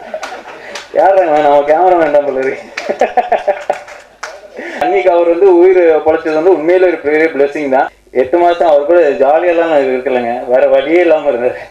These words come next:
டைரக்டர் வந்து, "ப-, பிரதர், எனக்கு வேற ஏதாவது ஸ்பெசிஃபிக்கா வேணும், பயங்கர இன்ட்ரெஸ்டிங்கான, இது வரைக்கும் யாரும் பார்க்காதது ஒண்ணு வேணும், டோனி ஜா பண்ண மாதிரி வேணும்" அப்படி இப்படிங்கிறாரு.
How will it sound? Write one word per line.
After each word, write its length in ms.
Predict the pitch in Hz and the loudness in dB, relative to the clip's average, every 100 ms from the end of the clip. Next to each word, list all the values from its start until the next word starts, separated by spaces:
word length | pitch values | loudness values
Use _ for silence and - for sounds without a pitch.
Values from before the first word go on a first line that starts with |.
| 165 | 0
டைரக்டர் 340 | 151 165 165 | 0 0 -4
வந்து, 120 | 156 143 | -6 -4
"ப-, 180 | 143 135 | 0 0
பிரதர், 220 | 151 185 | 0 0
எனக்கு 200 | 156 135 | -2 0
வேற 240 | 156 202 | 0 2
ஏதாவது 280 | 170 190 196 | 2 2 0
ஸ்பெசிஃபிக்கா 600 | 190 165 160 196 202 185 | -2 -8 -8 -8 0 0
வேணும், 240 | 160 151 131 | 0 -4 -2
பயங்கர 320 | 151 185 180 | -2 0 0
இன்ட்ரெஸ்டிங்கான, 640 | 151 151 185 - 170 156 131 | -2 -4 -8 -6 -4 -4 -4
இது 160 | 131 | -2
வரைக்கும் 260 | 160 175 165 | 0 0 2
யாரும் 200 | 147 160 | 0 2
பார்க்காதது 440 | 147 175 170 165 | -2 0 0 0
ஒண்ணு 160 | 156 143 | 0 -2
வேணும், 240 | 143 143 | -2 -4
டோனி 220 | 135 165 180 | -4 -4 -2
ஜா 180 | 160 | 0
பண்ண 220 | 156 151 151 | -2 -4 -2
மாதிரி 260 | 147 143 | -2 0
வேணும்" 200 | 143 135 | 0 -2
அப்படி 200 | 127 - | -6 -8
இப்படிங்கிறாரு. 520 | - 139 151 135 123 | -10 -10 -4 -2 -2